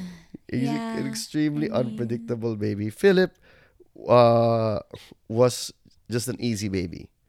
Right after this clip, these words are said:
Speaker 1: from the
Speaker 2: He
Speaker 1: beginning.
Speaker 2: was kind of like, like a textbook baby. Like,
Speaker 1: Yeah.
Speaker 2: he slept through after two months, and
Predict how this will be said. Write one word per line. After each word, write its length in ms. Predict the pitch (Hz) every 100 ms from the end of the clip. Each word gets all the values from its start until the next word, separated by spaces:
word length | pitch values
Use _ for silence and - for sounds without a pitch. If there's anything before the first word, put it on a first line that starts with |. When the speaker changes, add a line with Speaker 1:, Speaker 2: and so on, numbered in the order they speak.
| _ _ _ _ _ _
Speaker 1:
from 180 | - 117
the 80 | 107
Speaker 2:
He 60 |
Speaker 1:
beginning. 240 | 101 - -
Speaker 2:
was 100 | -
kind 280 | - 269 262
of 60 | 226
like, 200 | 214 - 214
like 140 | 208
a 60 | 208
textbook 540 | 202 - - 196 190 196
baby. 500 | 190 185 202 233 233
Like, 160 | 202 -
Speaker 1:
Yeah. 180 | 196
Speaker 2:
he 80 | 208
slept 720 | - 208 202 196 196 196 _ _
through 360 | 202 208 202 196
after 360 | 185 - 190
two 180 | 190 262
months, 680 | 269 254 254 247 254 247 233
and 540 | 208 185 190 185 190